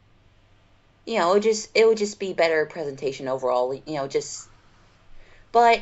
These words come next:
I, I'm glad it happened because, um, if it, like, people liked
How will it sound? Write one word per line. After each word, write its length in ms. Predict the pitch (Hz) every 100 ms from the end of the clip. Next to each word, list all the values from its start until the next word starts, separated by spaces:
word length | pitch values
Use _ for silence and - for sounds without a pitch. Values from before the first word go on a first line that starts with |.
| -
I, 160 | 254 269
I'm 180 | - 370
glad 380 | - 262 285 269
it 100 | 233
happened 460 | 208 208 220 220 208
because, 840 | 180 175 185 175 - - - - _ -
um, 220 | 165 175
if 180 | 208 247
it, 260 | 220 - _ _ _ _ _ _ _
like, 300 | 233 226 214 - - - _ _ _ _ _
people 480 | - 480 359 262 214
liked 560 | 226 220 - - -